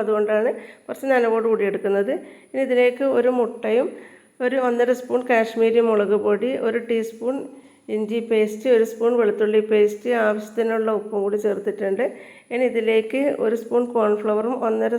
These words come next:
സ്പൂൺ മൈദയും കൂടി ചേർത്ത് കൊടുക്കുക. ഒരു ടീസ്പൂൺ സോയ സോസും കൂടി ചേർത്ത് നല്ലപോലെ ഇത് മിക്സ് ചെയ്തെടുക്കുക. ഇതിപ്പോൾ മിക്സ് ചെയ്തെടുത്തിട്ടുണ്ട്. ഇനി നമുക്കിത് ചൂടായ എണ്ണയിലിട്ട് ഫ്രൈ ചെയ്തെടുക്കാം. ഫ്രൈ ചെയ്യുന്ന സമയത്ത് മീഡിയം ഫ്ലെയിമിലിട്ട് ഫ്രൈ ചെയ്തെടുക്കുക. ഹൈ ഫ്ലെയിമിലിട്ട് ഫ്രൈ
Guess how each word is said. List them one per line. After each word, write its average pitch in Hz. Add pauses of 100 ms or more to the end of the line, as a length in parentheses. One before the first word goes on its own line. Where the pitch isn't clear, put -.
സ്പൂൺ 240 (140)
മൈദയും 214
കൂടി 202
ചേർത്ത് 202
കൊടുക്കുക. 202 (540)
ഒരു 247
ടീസ്പൂൺ 240 (120)
സോയ 226
സോസും 226
കൂടി 220 (120)
ചേർത്ത് 220
നല്ലപോലെ 220
ഇത് 214
മിക്സ് 226
ചെയ്തെടുക്കുക. 196 (520)
ഇതിപ്പോൾ 269
മിക്സ് -
ചെയ്തെടുത്തിട്ടുണ്ട്. 220
ഇനി 254
നമുക്കിത് 233 (200)
ചൂടായ 233
എണ്ണയിലിട്ട് 220
ഫ്രൈ 226 (120)
ചെയ്തെടുക്കാം. 196 (440)
ഫ്രൈ 254 (100)
ചെയ്യുന്ന 254
സമയത്ത് 240 (120)
മീഡിയം 247
ഫ്ലെയിമിലിട്ട് 233
ഫ്രൈ 226 (140)
ചെയ്തെടുക്കുക. 208 (420)
ഹൈ 233 (120)
ഫ്ലെയിമിലിട്ട് 233
ഫ്രൈ 226